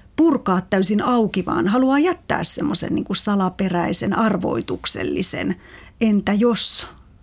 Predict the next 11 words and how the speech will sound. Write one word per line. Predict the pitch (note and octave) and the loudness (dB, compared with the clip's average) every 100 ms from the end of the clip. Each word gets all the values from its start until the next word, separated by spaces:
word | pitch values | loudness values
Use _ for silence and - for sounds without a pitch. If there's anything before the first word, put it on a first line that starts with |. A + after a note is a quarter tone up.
| - | -6
kysymyksen | F#3+ - - - - F3 | -2 -2 -2 -2 -2 -2
siihen | F3+ - F#3 F#3 | -2 -2 -4 -4
loppuun. | F#3 F3+ - - G#4 G3+ G3+ - - - - - - - - - - - - - - - - E4 - - - - - | -6 -8 -14 -10 -6 -4 -6 -12 -20 -20 -20 -20 -20 -20 -20 -20 -20 -20 -20 -20 -20 -20 -20 -20 -20 -20 -20 -20 -14
Että | G3 - | -12 -6
mikä | F#3+ G3 F3 | -4 -2 -2
se, | - - - - | -2 -2 -10 -6
mikä | G#3 - G3 | -4 -2 -2
se | E3 | 0
ihmeellinen | G#3 F#3 F#3 F#3 F#3 F#3+ - | 0 0 0 -2 -2 -4 -2
kokemus | A#3+ A#3+ A3 G#3+ | -2 0 0 2
oli, | E4 E4 C4+ | 2 2 0